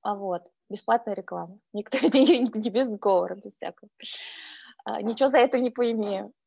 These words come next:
А, э, так, да, это то, что касается крема.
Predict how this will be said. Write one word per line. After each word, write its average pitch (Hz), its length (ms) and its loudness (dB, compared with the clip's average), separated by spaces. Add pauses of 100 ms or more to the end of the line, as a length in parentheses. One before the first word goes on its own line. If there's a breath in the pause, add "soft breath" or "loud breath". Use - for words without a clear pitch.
(580 loud breath)
А, 190 840 -2
э, - 280 -12 (280)
так, 190 360 4
да, 359 280 4
это 277 220 -2
то, 269 160 0
что 254 180 -4
касается 240 600 0
крема. 190 600 -2